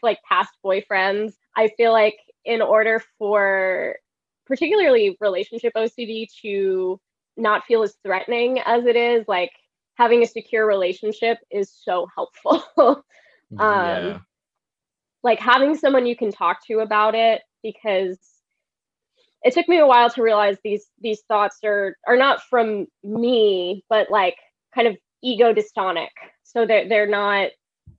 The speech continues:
Speaker 1: they, they're, they directly go against what I want. <laughs> And that's why they're so distressing. And that's why I would go through all of these rituals.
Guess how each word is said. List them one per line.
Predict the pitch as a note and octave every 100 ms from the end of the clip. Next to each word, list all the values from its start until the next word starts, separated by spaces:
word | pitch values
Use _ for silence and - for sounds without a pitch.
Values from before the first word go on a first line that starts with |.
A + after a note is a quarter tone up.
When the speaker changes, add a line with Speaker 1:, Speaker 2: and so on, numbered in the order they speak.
| _ _ _ _
Speaker 1:
they, | G#3+ A#3 - G#3
they're, | A3+ A3 G#3 -
they | B3
directly | A#3+ C4+ C#4+ B3+
go | G3+ A3
against | A3 G3 F#3 F#3 -
what | F#3+ F#3 F#3 -
I | F#3 F3 D#3 _
want. | G2 - _ -
<laughs> | F4 D#4+ _ _ _ _ _
And | A3+ G#3+ G#3+
that's | A3 A3+ -
why | A#3+
they're | A3+ G#3+
so | A3 G#3
distressing. | F#3 - F3 F3 D#3+ D#3+ F3
And |
that's | F#3 F#3+ F#3+
why | F3+
I | F3+
would | F3 -
go | F3 F#3
through | F#3+ F3+
all | F3+ F3
of | D#3+
these | E3+ -
rituals. | G3 - F#3 E3+ - F#3